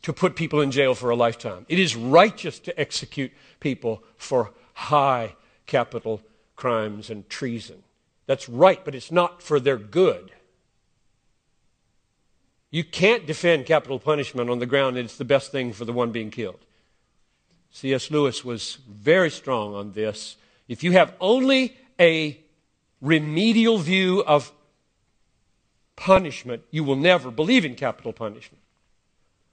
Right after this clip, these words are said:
The Bible does not have a merely remedial view of punishment because hell wouldn't exist otherwise.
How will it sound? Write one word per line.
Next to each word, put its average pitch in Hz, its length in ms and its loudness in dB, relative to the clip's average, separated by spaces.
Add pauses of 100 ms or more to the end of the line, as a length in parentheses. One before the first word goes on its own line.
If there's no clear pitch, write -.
(1800)
The 120 100 -8
Bible 165 420 2
does 151 300 0
not 180 360 0
have 135 340 -2 (100)
a 139 320 0
merely 143 680 0
remedial 135 720 -4
view 120 260 -4
of 107 120 -8
punishment 120 600 -10
because 139 300 -2
hell 170 280 2
wouldn't 151 260 0
exist 160 380 0
otherwise. 110 680 -4